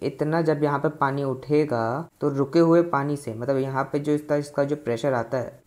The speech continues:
वो आपका एक static pressure है। Similarly head के लिए भी होता है कि जब यहाँ पे पानी बढ़ना start करेगा और यहाँ से position पहुँचेगा तो ये एक head निकल के आता है, तो ये static pressure head है, ओके?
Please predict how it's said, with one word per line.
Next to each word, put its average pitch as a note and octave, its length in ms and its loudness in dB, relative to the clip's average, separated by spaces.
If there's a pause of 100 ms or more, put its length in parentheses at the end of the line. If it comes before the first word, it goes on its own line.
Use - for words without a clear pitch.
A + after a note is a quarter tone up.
वो C#3+ 160 2
आपका C3+ 260 2
एक F3 220 2
static - 380 -4
pressure A#2 220 -4
है। - 180 -14 (180)
Similarly D#3+ 760 2 (220)
head C3 240 -2
के D3+ 60 2
लिए D3+ 140 4
भी D#3 60 4
होता D3 240 2
है D#3 260 -4 (100)
कि C3 80 -4
जब C#3+ 200 0
यहाँ C#3+ 140 0
पे D#3 100 2
पानी C#3+ 280 2
बढ़ना C#3 280 2
start C3 320 0
करेगा A#2+ 420 0 (280)
और B2 60 -2
यहाँ B2+ 120 0
से B2+ 160 -10
position C3 360 -4
पहुँचेगा A#2+ 480 -2 (420)
तो - 60 -6
ये C3+ 300 2 (140)
एक D#3+ 260 2
head C#3 180 0
निकल D3 260 0
के C#3 100 0
आता A#2 260 -2
है, - 200 -12 (180)
तो C3+ 60 -8
ये C#3 180 0
static D3 460 -2
pressure B2+ 280 -2
head A2 180 -4
है, - 160 -14 (220)
ओके? D3+ 200 0